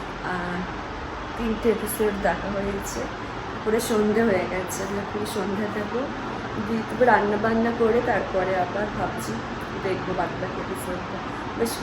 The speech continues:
ভালো লেগেছিল আমার অষ্টমীর সিজন ওয়ানটা, আর এই সিজন টুটাও বেশ ভালো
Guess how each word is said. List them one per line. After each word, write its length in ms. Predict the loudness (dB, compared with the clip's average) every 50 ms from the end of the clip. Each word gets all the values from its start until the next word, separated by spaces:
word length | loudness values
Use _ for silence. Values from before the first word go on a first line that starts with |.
| 2 4
ভালো 240 | 6 6 6 6 4 4 2
লেগেছিল 400 | 2 2 0 0 0 0 0 0 0 0
আমার 160 | 0 0 0 0 0
অষ্টমীর 460 | -2 -2 -2 -4 -4 -2 -2 -2 -2 -2 -4
সিজন 300 | -4 -4 -2 -2 0 0 0
ওয়ানটা, 400 | 0 0 0 -2 -2 -2 -4 -6 -6 -6 -6 -6 -6 -6 -6 -4
আর 60 | -2 0 0
এই 60 | 0 0
সিজন 260 | 0 0 0 0 0 0
টুটাও 280 | -2 0 4 6 6 6 6
বেশ 160 | 2 2 0 0 -2 -4 -2 0 0
ভালো 200 | 0 2 2